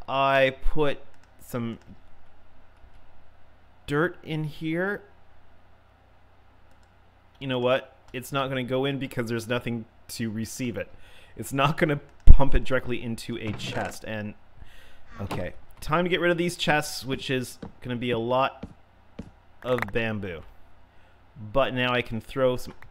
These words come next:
items in here, and it's not going to work. Okay. What have I done wrong?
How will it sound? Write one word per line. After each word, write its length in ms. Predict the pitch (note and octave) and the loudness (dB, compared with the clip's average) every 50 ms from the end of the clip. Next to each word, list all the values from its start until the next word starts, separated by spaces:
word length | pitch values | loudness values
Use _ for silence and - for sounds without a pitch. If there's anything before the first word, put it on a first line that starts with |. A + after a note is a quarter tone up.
| - - - | -14 -6 -4
items 320 | D3 D#3 D#3 D3+ C#3 C3 | -4 -2 -2 -4 -6 -6
in 80 | C#3+ C#3 | -6 -8
here, 580 | C#3 - - D3 C#3+ C#3+ C#3 C#3 C#3 C3+ C3 - - - - - - - - - - - - - - - - - - - - - - - - - - - - - - - - | -8 -8 -6 -6 -4 -2 -2 -2 -2 -4 -6 -12 -14 -14 -14 -14 -16 -18 -18 -20 -20 -20 -20 -20 -20 -20 -20 -20 -20 -20 -20 -20 -20 -20 -20 -20 -20 -20 -20 -20 -20 -14 -10
and 360 | A#2 A#2 A#2 A2+ A2+ A2+ - - - - - - - - - - - - - - - - - - | -6 -4 -4 -4 -4 -6 -8 -12 -20 -20 -20 -20 -20 -20 -20 -20 -20 -20 -20 -20 -20 -18 -10 -8
it's 240 | B2 A2+ - - | -8 -8 -6 -6
not 380 | B2 A#2 A#2 A#2 A2 - - - - - - - | -4 -2 -2 -2 -2 -4 -10 -20 -20 -20 -20 -12
going 260 | - A2+ A2 A2 A2 G2+ | -8 -6 -4 -4 -6 -6
to 180 | - - A2+ G#2+ | -8 -6 -6 -6
work. 360 | G#2 G2+ G#2 G2 - - - | -6 -6 -6 -8 -8 -8 -12
Okay. 380 | G#2 A2 - - B2+ G2+ - - - - - - - - - - - - - - - - - - - - - - - - - - - - - - - - - - - - - - - - - - - - - - - - - - - - | -12 -10 -6 -4 -4 -4 -4 -6 -14 -20 -20 -18 -18 -18 -16 -18 -20 -20 -20 -20 -20 -20 -20 -20 -20 -20 -18 -18 -18 -18 -18 -20 -20 -20 -20 -20 -20 -20 -20 -20 -20 -20 -20 -20 -20 -20 -18 -18 -18 -18 -18 -20 -20 -20 -20 -20 -16 -10
What 300 | - C3 B2+ C3 C3+ C3 | -8 0 4 4 4 4
have 160 | B2+ B2+ A#2+ | 2 0 0
I 100 | A#2+ A#2+ | 0 0
done 260 | A2 A#2+ A2+ G#2 G#2 | 0 0 -2 -2 -4
wrong? 180 | G2 E2+ A#1+ | -8 -8 -8